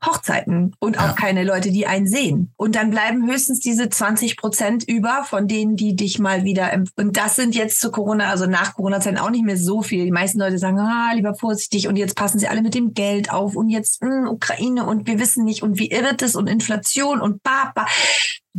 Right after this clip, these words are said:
Speaker 1: Sehr, sehr schwierig.
Speaker 2: Ja, aber hast du mal versucht, Charlene, das Ganze dann auf Social Media verstärkt zu verlagern? Hm, also ich meine das Marketing.
Speaker 1: Ja,
Speaker 2: Also
Speaker 1: ähm,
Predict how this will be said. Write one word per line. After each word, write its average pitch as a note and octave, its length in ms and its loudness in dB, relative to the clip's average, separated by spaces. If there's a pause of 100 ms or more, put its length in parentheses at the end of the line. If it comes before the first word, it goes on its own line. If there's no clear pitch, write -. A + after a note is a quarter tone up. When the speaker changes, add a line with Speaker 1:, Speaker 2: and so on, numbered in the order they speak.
(280)
Speaker 1:
Sehr, F#3+ 320 2
sehr D#3+ 220 -2
schwierig. - 680 -2 (260)
Speaker 2:
Ja, D2+ 140 -2 (160)
aber A2+ 220 2
hast C#3 180 0
du A#3 60 2
mal E3+ 180 2
versucht, C#3 400 0
Charlene, C#3+ 480 2 (220)
das A#2+ 180 -2
Ganze C3 260 4
dann B2 200 2
auf A2+ 200 0
Social A#2+ 360 0
Media D3+ 560 2
verstärkt C#3 480 0
zu - 80 0
verlagern? C3 760 0 (380)
Hm, B2 380 2
also B2+ 160 0
ich B2+ 120 2
meine C#3 140 2
das B2 140 2
Marketing. B2+ 560 2 (500)
Speaker 1:
Ja, B3+ 300 0
Speaker 2:
Also - 140 2 (160)
Speaker 1:
ähm, A3 260 -2